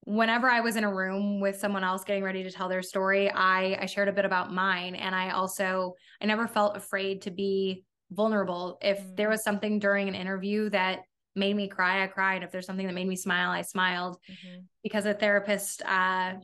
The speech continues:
Speaker 1: once said to me, and I thought it was so wise, and I've just kept it at the forefront of my heart this whole project, is it would be far more abnormal for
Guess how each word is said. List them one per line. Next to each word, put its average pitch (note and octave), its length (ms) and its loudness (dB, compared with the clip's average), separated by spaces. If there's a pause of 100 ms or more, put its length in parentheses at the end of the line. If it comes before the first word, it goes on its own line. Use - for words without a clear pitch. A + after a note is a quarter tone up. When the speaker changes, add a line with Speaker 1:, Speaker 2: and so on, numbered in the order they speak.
(220)
Speaker 1:
once G3+ 320 -2
said G3 180 -2
to G3 60 -6
me, G3 120 -2
and F#3+ 80 -2
I F#3 60 -2
thought G3 120 -2
it G3+ 60 -2
was - 140 -8
so - 420 2
wise, F#3+ 460 4
and F#3 80 -2
I've F#3 220 -6
just G3 280 -4
kept F#3 320 -4
it F#3 80 0
at F3+ 100 -2
the F#3 60 -8
forefront F#3 680 -2
of F#3 220 0
my F#3 140 0
heart F#3+ 340 -2
this F3+ 140 -10
whole G3 140 -2
project, B3 600 0 (800)
is F#3+ 560 -2 (1700)
it A3 100 0
would A#3+ 140 4
be A3+ 140 2
far G#3+ 460 0
more F#3+ 480 4
abnormal F#3 760 0
for G3 400 0